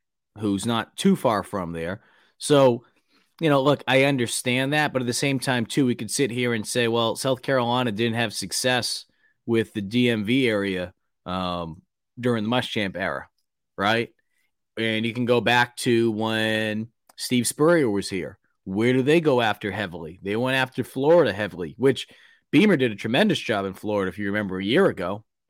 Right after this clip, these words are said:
I mean, it seemed like there was a different player from Florida popping up every <laughs> freaking day, for crying out loud, especially from the months of June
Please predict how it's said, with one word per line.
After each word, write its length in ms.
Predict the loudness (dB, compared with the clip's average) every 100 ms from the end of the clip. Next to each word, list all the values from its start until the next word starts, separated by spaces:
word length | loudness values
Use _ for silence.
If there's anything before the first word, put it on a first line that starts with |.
| _ _ -4
I 60 |
mean, 160 | 0 0
it 80 | 0
seemed 180 | 0
like 120 | 0 2
there 100 | 0
was 80 |
a 60 | 0
different 280 | -2 -2 0
player 200 | 0 0
from 140 | -2
Florida 340 | -2 2 2 2
popping 320 | -2 0 -4
up 100 | -4
every 280 | -2 -2 -4
<laughs> 0 |
freaking 400 | -6 -4 -2 0
day, 180 | 0 0
for 140 | -2
crying 280 | -4 -2 -2
out 120 | -4
loud, 100 | -6
especially 560 | -4 -4 -4 -2 -2 -4 -16 _
from 140 | -4 0
the 80 |
months 240 | 2 0 -2
of 100 | -6
June 520 | -2 0 0 -2